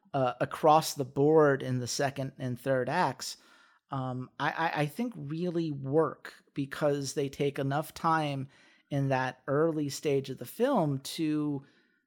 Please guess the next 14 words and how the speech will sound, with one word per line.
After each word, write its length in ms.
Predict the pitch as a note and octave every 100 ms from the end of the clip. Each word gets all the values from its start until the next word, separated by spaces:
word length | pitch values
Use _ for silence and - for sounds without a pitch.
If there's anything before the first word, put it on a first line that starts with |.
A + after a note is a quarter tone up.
| _ _ _ _
let 460 | D#3 C#3+ E3+ G#3+ -
you 800 | C#3+ C#3 D#3+ A3 G3 D3+ C3+ C3 - _ _ _
try 400 | - F3 D#3+ E3
to 100 | D#3
figure 480 | - E3 D3 D3+ C#3+
him 280 | C3 C3+ C#3+
out 460 | C#3 B2 - - - _ _
so 200 | - -
that 220 | D3 D3 D3
when 200 | D3 D3
it 180 | C#3+
clicks, 840 | - - F3+ B3 C3+ - - - - _ _
you're 80 | D3
like, 200 | C#3 C3+